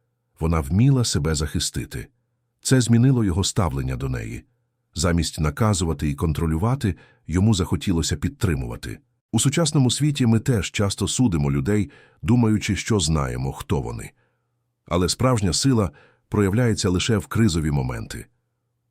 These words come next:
Ця подія зблизила їх більше, ніж будь-які листи чи спільні вечері.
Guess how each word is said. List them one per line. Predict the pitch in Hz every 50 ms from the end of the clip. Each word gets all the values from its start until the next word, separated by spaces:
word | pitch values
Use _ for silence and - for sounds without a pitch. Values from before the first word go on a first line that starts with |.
| _ -
Ця | - - 107 -
подія | - 98 87 101 139 139 120 101 90
зблизила | 82 78 98 127 135 104 104 98 95 92
їх | 90 80 71
більше, | 73 80 120 151 143 - - - 85 71 - - _ _ _ _ -
ніж | 95 110 95 82
будь-які | 82 80 123 147 131 104 98 71 - 87
листи | 78 76 76 - - - - 123 117 104 - _ _ _ _ -
чи | - - 104
спільні | - - - 104 92 87 82 78
вечері. | 69 73 71 71 - - 64 55 55 - - -